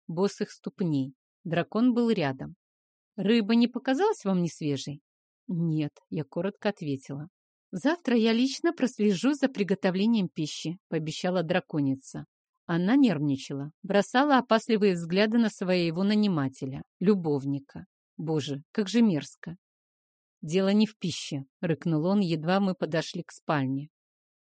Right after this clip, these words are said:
Все же Мирелия попыталась сказать что-то. «Дело не в пище», —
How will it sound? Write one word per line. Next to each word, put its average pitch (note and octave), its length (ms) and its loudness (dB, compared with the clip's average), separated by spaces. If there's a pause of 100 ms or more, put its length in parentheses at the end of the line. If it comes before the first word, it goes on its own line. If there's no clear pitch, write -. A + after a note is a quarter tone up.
(280)
Все D4 380 2
же C4+ 320 4 (100)
Мирелия G3 460 2
попыталась F#3+ 640 0
сказать - 420 -2
что-то. D3+ 540 -8 (240)
«Дело E3+ 420 0
не G3 160 4
в - 120 -18
пище», — - 400 -2